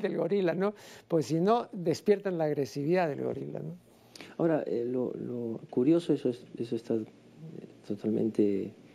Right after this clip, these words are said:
Speaker 2: eh, anotado, registrado, ¿no? Eh, eh, el animal que probablemente observa al otro con su mirada y, y asume que hay un, un peligro, ¿no? De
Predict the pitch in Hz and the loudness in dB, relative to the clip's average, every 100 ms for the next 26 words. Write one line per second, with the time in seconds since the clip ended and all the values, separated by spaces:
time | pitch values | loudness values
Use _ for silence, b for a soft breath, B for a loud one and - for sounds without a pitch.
0 | B B - - 92 90 - 95 95 - | B B -20 -8 -6 -4 -2 0 0 2
1 | 104 110 104 101 - 95 - 117 113 95 | 4 4 4 0 -2 -4 0 2 4 2
2 | 90 92 117 B B - - 107 104 95 | 0 -2 -4 B B -20 -8 -4 -2 -2
3 | 92 - 117 - - - - - - - | -4 -6 -10 -16 -20 -20 -20 -10 -6 -6
4 | - - - - - - - 101 95 95 | -6 -8 -10 -14 -16 -12 -2 2 4 6
5 | 98 104 107 - 104 95 98 - B B | 6 4 2 2 4 4 0 -10 B B
6 | B - - - - - - 104 107 110 | B -20 -20 -20 -20 -4 4 4 6 4
7 | 107 110 - - 113 113 110 110 B B | 4 0 0 0 2 2 0 -2 B B
8 | B B - 110 104 113 110 - 107 110 | B B -6 -2 2 2 2 0 -2 -2
9 | - - - - - - - 98 95 95 | -14 -20 -20 -20 -20 -20 -8 -6 -2 0
10 | 95 101 104 104 104 104 98 95 104 92 | 2 4 4 4 2 2 0 -2 -4 -4
11 | 95 - 104 98 98 101 95 98 202 202 | -4 -2 0 2 2 2 4 0 -4 -8
12 | - - - - - - - 107 107 110 | -14 -18 -18 -16 -10 -8 -6 -2 2 4
13 | 143 117 98 92 95 117 | 4 4 0 -2 -4 -2